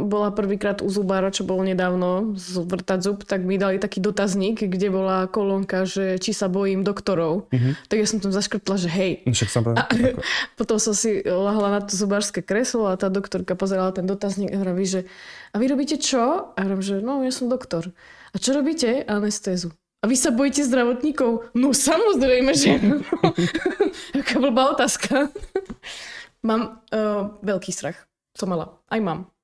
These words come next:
Speaker 2: No ale ty si bola u toho zubára až raz, nie? Akože
Speaker 1: Mhm,
Speaker 2: myslím,
Speaker 1: mhm.
Speaker 2: že tak invazívne, že zákrok vrtali.
Speaker 1: Mhm.
Speaker 2: Dovtedy nič.
Speaker 1: Nie.
Speaker 2: Hm.
Speaker 1: No?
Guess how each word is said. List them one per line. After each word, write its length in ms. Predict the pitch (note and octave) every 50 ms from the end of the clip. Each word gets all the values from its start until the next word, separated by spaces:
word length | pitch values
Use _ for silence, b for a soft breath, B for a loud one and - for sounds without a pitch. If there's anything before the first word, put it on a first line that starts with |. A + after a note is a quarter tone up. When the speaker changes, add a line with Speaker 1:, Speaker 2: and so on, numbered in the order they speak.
| _ _ _ -
Speaker 2:
No 460 | - - C3+ C3 B2+ A#2+ A#2+ A#2 A#2
ale 80 | A#2 A#2 A2+
ty 160 | - - A#2
si 80 | - B2+
bola 160 | A#2+ A#2+ A#2
u 80 | A#2 A#2
toho 160 | A#2 A#2+ A#2
zubára 400 | A#2 A2+ A#2 A2 G#2+ G#2 - -
až 240 | - A#2 A#2 C3 C#3
raz, 240 | B2 G#2+ - - -
nie? 240 | A2 G#2 G#2+ C3 D#3 - _ -
Akože 320 | A#2 A2+ F#3+ - A2 G#2+
Speaker 1:
Mhm, 320 | G#2+ G#2+ - A2 - -
Speaker 2:
myslím, 260 | A#2 A2+ A2+ F#3 A#2 A#2
Speaker 1:
mhm. 60 | A2+
Speaker 2:
že 60 | A2+
tak 240 | G#2+ - A2 - -
invazívne, 500 | - B2+ B2 A#2 A2+ G#2 A2 G#2+ G#2+ G#2+
že 140 | G#2 G#2 G#2
zákrok 400 | A2 G#2+ G#2+ - G#2+ A2 C3 -
vrtali. 480 | - A2+ G#2+ - G#2+ G2+ G#2 A2+ D3 D3
Speaker 1:
Mhm. 480 | - G#3+ G#3 G#3+ G3+ G3+ A3 D4 D#4
Speaker 2:
Dovtedy 400 | - A#2+ G#2+ - - A#2+ A#2+ A#2+
nič. 320 | A#2+ C3+ B2 G#2+ - - -
Speaker 1:
Nie. 240 | - G2+ F#2+ F#2+ - _ _ _ _ _ _ _ _ _ - -
Speaker 2:
Hm. 380 | - C4 A#3 D#3+ A#2 A2 A2 - - - _ _ _ _ _ _ _ _ _ _ _ _ _ _ -
Speaker 1:
No? 480 | - G#3+ G3 G3 B3+ G#4+ - - -